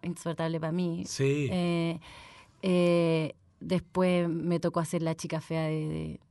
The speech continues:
Speaker 1: de
Speaker 2: Eh, te iba a preguntar por Floribella y por Corazón de María. No sé si tenías algún recuerdo.
Speaker 1: Ay, me encantó.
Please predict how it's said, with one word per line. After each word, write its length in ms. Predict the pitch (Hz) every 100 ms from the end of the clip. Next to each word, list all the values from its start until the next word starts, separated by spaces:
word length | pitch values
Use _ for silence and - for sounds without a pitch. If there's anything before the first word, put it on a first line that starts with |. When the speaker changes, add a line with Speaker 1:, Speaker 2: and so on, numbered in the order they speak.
| _ -
Speaker 1:
de 400 | 156 160 151 151 147 156 160 _ -
Speaker 2:
Eh, 60 | 170 160 135
te 80 |
iba 40 | 175
a 40 |
preguntar 260 | 160 143 165
por 120 | 165
Floribella 600 | - 151 135 127 160 190
y 40 | 190
por 140 | 165
Corazón 320 | 160 143 147
de 60 | 156
María. 420 | 139 143 151 123
No 100 | 120
sé 100 | 127
si 60 | 131
tenías 260 | 139 135
algún 240 | 135 127 117
recuerdo. 600 | 117 139 139 107 107 98 _ - - -
Speaker 1:
Ay, 220 | 202 190
me 140 | 190 196
encantó. 420 | 196 190 -